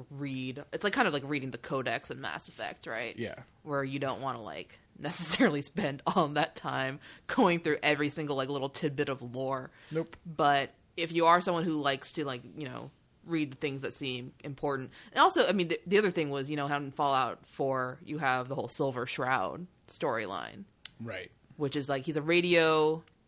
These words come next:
Speaker 1: hero, or, like, you know, like, a comic book hero, and then also a radio show character
Speaker 2: Uh-huh.
Speaker 1: that's been going on. It's been going on forever. And they still, like, air the episodes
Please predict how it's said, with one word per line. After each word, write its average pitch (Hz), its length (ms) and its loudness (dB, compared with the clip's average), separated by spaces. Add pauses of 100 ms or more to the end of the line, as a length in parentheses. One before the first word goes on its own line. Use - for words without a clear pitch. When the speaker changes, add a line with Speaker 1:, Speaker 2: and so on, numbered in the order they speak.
Speaker 1:
hero, 175 480 0
or, 143 260 0
like, 139 200 -2
you 156 80 -2
know, 139 120 0
like, 131 100 -4
a - 40 -8
comic 165 320 0
book 165 120 -4
hero, 160 280 2
and 143 80 -2
then 139 100 -2
also 139 400 0
a 143 80 -2
radio 143 600 0
show 139 340 -2
character 127 680 -2
Speaker 2:
Uh-huh. 127 140 -6 (220)
Speaker 1:
that's 139 160 -4
been 147 100 -4
going 139 220 -2
on. 123 240 -4
It's 131 160 -12
been 139 140 -10
going 139 160 -4
on 131 100 -6
forever. 127 560 -6 (600)
And 131 480 -4 (1300)
they 139 520 0
still, 147 240 2
like, 143 400 -4
air 147 160 2
the 127 120 0
episodes 135 800 -4